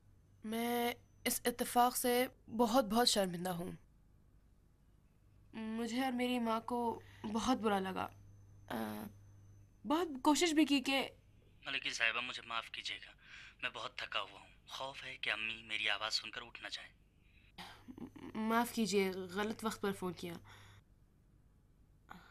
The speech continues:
Speaker 1: आप अपनी अम्मी का ख्याल रखें, उन्हें कुछ नहीं होना चाहिए। उम, उम, उम, मेरा सलाम कहिएगा और ये भी, अ,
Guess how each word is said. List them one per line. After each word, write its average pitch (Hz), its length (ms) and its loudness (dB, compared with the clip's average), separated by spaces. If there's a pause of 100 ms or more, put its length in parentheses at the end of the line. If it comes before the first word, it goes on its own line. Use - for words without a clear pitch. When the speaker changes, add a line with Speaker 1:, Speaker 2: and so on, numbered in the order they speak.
(720)
Speaker 1:
आप 226 340 -6
अपनी 226 280 -6
अम्मी 214 160 -4
का 226 120 -6
ख्याल 185 380 0
रखें, 175 420 -8 (720)
उन्हें 233 380 6 (240)
कुछ 254 200 2
नहीं 220 140 6
होना 185 200 2
चाहिए। 185 500 -2 (1500)
उम, 208 380 -10 (1040)
उम, 202 420 -10 (220)
उम, 214 220 -10 (960)
मेरा 254 220 -4
सलाम 233 360 -2
कहिएगा 220 420 0
और 220 180 0
ये 220 200 2
भी, 254 300 4 (1160)
अ, 120 60 -6